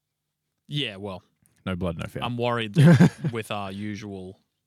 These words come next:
Speaker 1: uh, basketball games not being called correctly, we might have had some of those bad habits rub off on us. So
Speaker 2: That's
Speaker 1: we
Speaker 2: fine.
Speaker 1: probably should go do some courses or something on
Speaker 2: Get what you get.
Speaker 1: what to avoid looking at
Speaker 2: <laughs>
Speaker 1: during a basketball game.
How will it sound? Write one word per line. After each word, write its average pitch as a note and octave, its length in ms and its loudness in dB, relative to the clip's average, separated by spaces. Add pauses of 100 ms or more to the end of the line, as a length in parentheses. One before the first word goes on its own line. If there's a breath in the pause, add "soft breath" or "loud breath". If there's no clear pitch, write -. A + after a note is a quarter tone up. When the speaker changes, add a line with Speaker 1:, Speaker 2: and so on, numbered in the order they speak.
(180)
Speaker 1:
uh, F2+ 600 -12
basketball G2 480 -10
games F2+ 440 -16
not G2+ 280 -12
being F2+ 420 -14
called F#2 360 -12
correctly, - 400 -14
we F2+ 180 -14
might F2+ 340 -14 (600)
have G2+ 180 -8
had G2 200 -12
some G#2 120 -12
of F#2 40 -12
those F#2 140 -14
bad F2+ 240 -14
habits F#2 280 -16
rub F#2 220 -14
off F2+ 200 -14
on F2+ 80 -14
us. E2 180 -14
So E2 220 -12 (280 soft breath)
Speaker 2:
That's - 260 -12
Speaker 1:
we F#2+ 80 -2
Speaker 2:
fine. E2 80 -8
Speaker 1:
probably F#2+ 260 -12
should F2+ 200 -16
go F2 140 -18
do F2 140 -18
some E2+ 220 -14
courses F#2 440 -16
or E2+ 100 -18
something E2+ 380 -18
on E2+ 60 -20
Speaker 2:
Get - 160 -6
what C2+ 120 -6
you G#1+ 80 -14
get. B1+ 180 -12 (140)
Speaker 1:
what G2 320 -14
to G2+ 180 -16
avoid F#2 340 -16
looking F#2+ 260 -4
at B2+ 280 8
Speaker 2:
<laughs> - 0 -
Speaker 1:
during G#2 240 2
a F#2+ 40 -14
basketball G2 460 -12
game. G2 300 -12